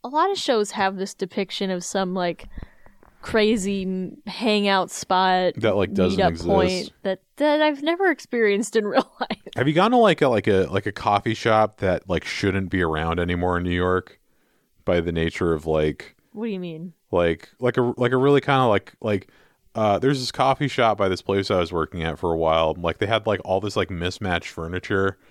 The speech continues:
Speaker 2: and it was,
Speaker 1: Hmm.
Speaker 2: like, it was, like, run by, like, some old lady, and it was, like, very, it's very quaint.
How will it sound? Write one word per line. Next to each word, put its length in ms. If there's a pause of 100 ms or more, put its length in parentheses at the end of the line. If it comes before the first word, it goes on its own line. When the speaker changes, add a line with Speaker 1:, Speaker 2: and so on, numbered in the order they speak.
(300)
Speaker 2:
and 280
it 40
was, 180
Speaker 1:
Hmm. 80
Speaker 2:
like, 380 (200)
it 40
was, 120
like, 160
run 180
by, 140
like, 180
some 180
old 200
lady, 420
and 100
it 40
was, 120
like, 160
very, 600 (380)
it's 100
very 160
quaint. 420